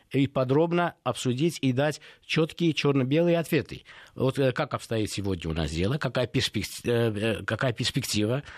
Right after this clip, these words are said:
как мы можем идентифицировать эти продукты. И в конце концов, мы, э, обсуждали это, будет введена система светофора,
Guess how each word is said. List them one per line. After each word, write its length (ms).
как 160
мы 160
можем 340
идентифицировать 640
эти 160
продукты. 480
И 100
в 60
конце 240
концов, 420
мы, 340
э, 80
обсуждали 600
это, 240
будет 240
введена 480
система 480
светофора, 640